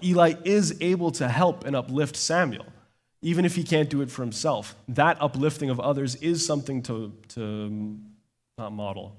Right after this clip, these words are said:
follow. You could boil the difference between Samuel and Eli down to this.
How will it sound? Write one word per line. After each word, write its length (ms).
follow. 420
You 100
could 180
boil 240
the 100
difference 380
between 420
Samuel 480
and 80
Eli 380
down 280
to 60
this. 420